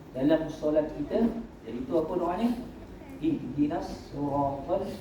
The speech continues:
mustaqim. Ya Allah, ya Tuhanku, tunjukkanlah aku jalan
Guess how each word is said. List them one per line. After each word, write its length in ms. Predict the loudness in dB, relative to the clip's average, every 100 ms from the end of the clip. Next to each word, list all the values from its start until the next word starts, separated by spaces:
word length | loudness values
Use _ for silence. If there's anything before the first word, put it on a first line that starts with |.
| -10
mustaqim. 640 | -10 -8 -4 -4 -2 -4 -6 -8 -10 -10 -10 -8
Ya 160 | 2 2
Allah, 400 | 4 2 2 0
ya 20 | -2
Tuhanku, 540 | -2 -2 -2 -4 -6
tunjukkanlah 1040 | 0 0 0 0 2 2 0 0 0 -2 -4 -6
aku 320 | -6 -2 -2 -4 -12 -12 -10 0
jalan 480 | 4 6 6 4